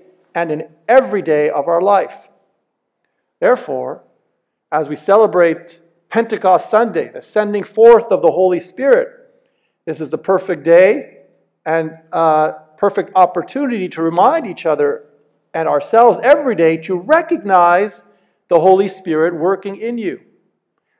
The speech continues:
As you're praying today, think of some grace that you feel God has given you that may not have been your idea, your thought, that grace of goodness to either do something good or to be good in one way or another.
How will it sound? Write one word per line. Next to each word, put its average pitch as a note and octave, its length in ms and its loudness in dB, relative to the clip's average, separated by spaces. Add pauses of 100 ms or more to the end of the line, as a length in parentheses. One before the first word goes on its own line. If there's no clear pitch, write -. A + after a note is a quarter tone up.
As D#3+ 260 2
you're F#3 80 -2
praying F#3 380 -2
today, F#3 480 -2 (480)
think C#4+ 220 0
of C4+ 100 2
some B3 400 0
grace G#3+ 600 4
that A#3 180 -2
you F3 140 -8
feel G#3+ 360 -2
God F3 320 4
has E3 220 -6
given F#3+ 340 -2
you B2+ 260 -14 (320)
that F#3+ 160 -2
may A#3 140 2
not A#3 200 4
have A3 160 0
been A3 160 -4
your G3+ 240 2
idea, G3 400 0
your F#3 260 -4
thought, G3 560 -4 (220)
that E3 200 0
grace G3 340 0
of D#3+ 140 -6
goodness F#3+ 400 -2
to - 200 -12
either E3 220 -4
do F3 240 -8
something A3 440 -6
good G3+ 220 0
or F3 180 -2
to D#3+ 140 -12
be G3+ 220 -10
good F3 260 -2
in E3 160 -8
one E3 220 -4
way E3+ 140 0
or E3+ 160 -2
another. F3+ 420 -4